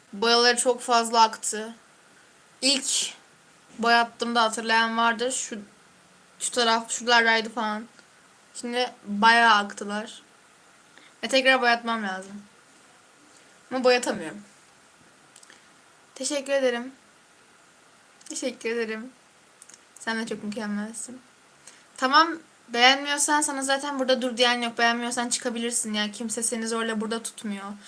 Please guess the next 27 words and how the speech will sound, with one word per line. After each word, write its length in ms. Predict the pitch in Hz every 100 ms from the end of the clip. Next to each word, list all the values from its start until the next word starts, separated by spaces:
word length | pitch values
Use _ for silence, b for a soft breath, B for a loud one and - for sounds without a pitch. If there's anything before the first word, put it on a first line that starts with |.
| B
Fikrini 420 | - 269 262 262 262
belirttiğin 420 | 254 254 269 262
için 160 | 262
teşekkür 440 | 262 247 247 233 247
ederim. 360 | 240 220 220 262 -
Beğenmek 420 | 226 226 226 233
zorunda 420 | 233 226 226 226
değilsin. 500 | 214 233 - 208 220 - -
Beğenmez, 540 | 208 214 214 220 -
beğenmemek 520 | 214 214 214 214 214
senin 260 | - 214 220
kararın 520 | 214 202 190 202 214
ve 120 | 214
bir 60 | 202
şey 240 | 208 214
diyemem. 420 | 208 208 196 196 202
Beğenmiyorsan 580 | 202 196 180 190 214
beğenmiyorsundur 640 | 208 208 202 185 - 202 226
ama 360 | 240 247 294 330 B B B B B B -
bunu 200 | 277 311
bir 80 | 320
kere 200 | 330 277
dile 140 | 269
getirmen 360 | 262 262 277 302
yeterli. 580 | 311 277 269 262 226 269
Beğenmiyorsan 560 | 294 269 226 226 320
çıkabilirsin. 720 | 349 - 302 262 220 - 185